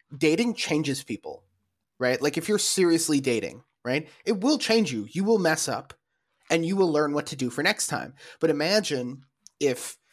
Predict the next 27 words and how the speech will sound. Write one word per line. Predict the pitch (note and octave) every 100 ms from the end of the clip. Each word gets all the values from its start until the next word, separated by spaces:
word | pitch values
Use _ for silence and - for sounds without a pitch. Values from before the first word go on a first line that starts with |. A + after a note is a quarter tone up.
| _ -
instead | D#3 - F#3
of | E3 D#3+
just | D#3+
learning | B2+ C#3+ D3+ D3 C#3
and | C3 B2+
being | C3+ B2+
better | C3+ C3 D#3
for | B2+
next | B2+ D#3+ -
time, | - B2 A2+
you | A2+ B2+
go | B2 C3 A#2+ A#2 A#2 - - B2+
and | C3 B2 A#2+ -
you | C3+ B2
have | B2+ B2+
this | B2+ -
rating | A#2+ C#3 D3 A#2+
now, | G2+ F2+ A2 - -
right? | A#2 A2+
So | - D#3 C3 -
essentially | - E3+ F#3 D#3
women | C3+ D3+ C#3+
are | C3
allowed | B2 B2 B2+
to |
say, | - C3
like, | B2